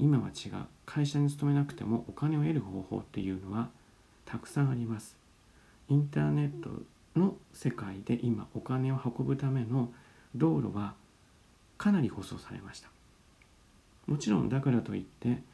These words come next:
皆が皆、えー、副業しろとは言いません。会社勤めが得意な人もいるはずです。得意な場所や、えー、得意なところで、えー、自分なりのキャリアを形成すればいい。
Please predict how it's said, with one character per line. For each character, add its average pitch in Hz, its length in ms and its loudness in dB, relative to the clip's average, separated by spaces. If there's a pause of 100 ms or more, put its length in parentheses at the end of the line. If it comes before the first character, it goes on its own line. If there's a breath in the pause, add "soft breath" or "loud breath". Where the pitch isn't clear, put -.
(380 loud breath)
皆 117 260 4
が 110 120 2
皆、 98 360 0 (200)
え - 60 -2
ー、 - 160 -4
副 - 240 -4
業 131 160 0
し - 140 -6
ろ 143 80 2
と 143 120 -4
は 160 200 -2 (260)
言 113 100 0
い - 20 -2
ま 95 120 -10
せ - 100 -20
ん。 - 20 -20 (1080 loud breath)
会 160 180 2
社 156 140 0
勤 151 280 2
め 104 80 4
が 98 220 -2
得 113 240 -2
意 147 60 6
な 147 100 4
人 147 160 0
も 110 120 2
い 95 100 0
る 104 80 0
は 101 100 -6
ず 92 100 -8
で 92 100 -10
す。 - 200 -18 (800 loud breath)
得 143 280 0
意 170 100 4
な 160 120 2
場 151 140 2
所 143 260 0
や、 165 240 2 (220)
え - 40 -2
ー、 110 480 -6
得 160 240 -2
意 170 40 4
な 165 120 2
と 147 140 -8
こ - 140 -20
ろ - 80 2
で、 - 140 -6 (720 soft breath)
え 117 40 -4
ー、 98 300 -8
自 107 120 -2
分 110 200 -2
な 107 80 -4
り 104 120 -6
の 110 140 -4
キ - 120 -12
ャ 107 200 -4
リ 98 140 -4
ア 92 100 -8
を 117 100 0
形 113 220 -4
成 123 140 -4
す - 160 -6
れ 123 60 0
ば - 100 -6
い - 40 -14
い。 - 40 -14